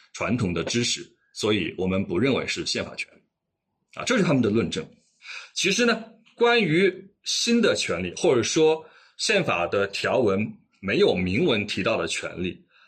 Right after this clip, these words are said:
有很多呢已经是被承认了。啊，这样的这个权利其实是不少的。我可以举一个例子，美国，呃，一直是有一个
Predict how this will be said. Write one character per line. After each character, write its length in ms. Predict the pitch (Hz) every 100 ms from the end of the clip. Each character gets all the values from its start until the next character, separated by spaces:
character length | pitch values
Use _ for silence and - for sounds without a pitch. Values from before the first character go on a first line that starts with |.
| _
有 220 | 113 120 170
很 440 | - 87 73 78
多 260 | 120 156 170
呢 180 | 117 98
已 240 | 85 80
经 280 | - 139 165
是 180 | - 110
被 260 | - 90
承 200 | - 73
认 160 | 80 85
了。 120 | 78 _ _ _ _ _ _ -
啊， 140 | -
这 100 | -
样 100 | 220
的 280 | 175 107 90 -
这 140 | 131
个 80 | 107
权 200 | - 120
利 60 |
其 140 | 147 131
实 80 | 147
是 220 | - 143
不 160 | -
少 320 | - - - -
的。 140 | - _ - - -
我 80 | -
可 100 | 208
以 20 |
举 180 | 180 82
一 20 |
个 100 | 101
例 200 | 147 190
子， 180 | - - _ _ _ -
美 180 | 101 95
国， 320 | 95 113 123
呃， 300 | 131 101 95
一 140 | 156 147
直 140 | -
是 240 | 107 143 113
有 200 | 92 80
一 120 | 95
个 340 | 117 104 95